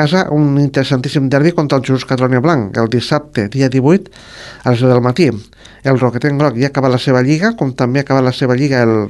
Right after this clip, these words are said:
el Benjamí Roig, que ha jugat la fase d'ascens, pel que fa als elements,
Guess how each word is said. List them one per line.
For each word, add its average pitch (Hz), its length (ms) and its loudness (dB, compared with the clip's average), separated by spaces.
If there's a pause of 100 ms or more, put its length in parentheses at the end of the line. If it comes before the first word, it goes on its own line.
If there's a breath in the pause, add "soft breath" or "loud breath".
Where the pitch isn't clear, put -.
(220)
el 120 160 2
Benjamí 120 480 0
Roig, 127 540 -4 (420 loud breath)
que - 80 -2
ha 117 80 2
jugat 131 240 0
la 117 80 -2
fase 135 240 0
d'ascens, 156 560 0 (640 loud breath)
pel 135 140 0
que 135 100 -2
fa 160 140 -2 (100)
als 139 160 -2
elements, 143 240 0